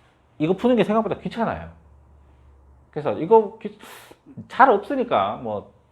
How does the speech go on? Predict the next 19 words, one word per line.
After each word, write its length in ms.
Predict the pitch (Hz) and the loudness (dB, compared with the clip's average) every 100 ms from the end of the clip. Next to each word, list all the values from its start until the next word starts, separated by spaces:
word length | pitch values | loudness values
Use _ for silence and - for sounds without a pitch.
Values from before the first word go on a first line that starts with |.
| _ | _
거의 500 | - 147 214 214 156 | 4 6 6 4 -2
쓸 240 | 120 202 208 | -4 -6 -4
일은 220 | 196 139 | -2 -4
없다. 360 | 120 - 151 | -6 4 4
근데 200 | - 196 - - | 4 -4 -6 -10
이 140 | 151 180 | -2 6
내용적으로는 960 | 139 240 320 302 285 247 190 214 196 - | 10 10 8 0 -2 0 -2 -4 -10 -8
뭐 200 | 139 117 | -8 -8
판단을 420 | 233 254 254 220 | -10 -6 -4 -2
할 140 | 214 | -4
수 80 | 226 | -6
있다라는 360 | 226 220 165 151 | -6 -4 -4 -4
사실 280 | 180 220 247 | -4 -4 -4
정도는 320 | 175 175 156 | -6 -6 -6
좀 100 | 139 | -2
알아두시는 560 | 185 160 151 202 175 | -2 -2 -4 -6 -6
게 300 | 104 85 82 - _ _ _ _ _ _ _ _ - - _ _ - | -4 -6 -6 -16 _ _ _ _ _ _ _ _ -20 -20 _ _ 0
나쁘진 340 | 104 202 294 | 2 2 -2
않겠죠. 480 | - 220 220 82 | 0 -2 -2 -4